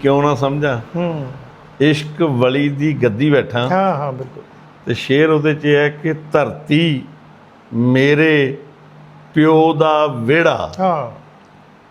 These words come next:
Speaker 1: ਕੌਣ ਮਹਾਜਰ,
Speaker 2: ਕੌਣ ਮਹਾਜਰ?
Speaker 1: ਜੱਦੀ ਬੈਠਾ।"
Speaker 2: ਜੱਦੀ ਬੈਠਾ।
Speaker 1: ਸੋ ਉਹ ਇੱਕ ਅਜਿਹੀ ਰੂਹ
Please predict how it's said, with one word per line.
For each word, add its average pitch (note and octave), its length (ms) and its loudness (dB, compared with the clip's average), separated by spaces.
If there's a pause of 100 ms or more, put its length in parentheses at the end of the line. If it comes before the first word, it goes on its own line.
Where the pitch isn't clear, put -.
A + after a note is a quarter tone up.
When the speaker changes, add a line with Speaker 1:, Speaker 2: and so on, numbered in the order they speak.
(480)
Speaker 1:
ਕੌਣ G#3+ 300 4
ਮਹਾਜਰ, C#3+ 420 -2 (280)
Speaker 2:
ਕੌਣ D3+ 160 -8
ਮਹਾਜਰ? - 420 -10
Speaker 1:
ਜੱਦੀ C#3+ 300 0
ਬੈਠਾ।" B2+ 280 -4
Speaker 2:
ਜੱਦੀ D3 320 -6
ਬੈਠਾ। B2+ 280 -16 (1080)
Speaker 1:
ਸੋ - 280 -2 (720)
ਉਹ A#3 580 4
ਇੱਕ G3+ 440 -6 (240)
ਅਜਿਹੀ E3+ 520 2
ਰੂਹ F#3 600 0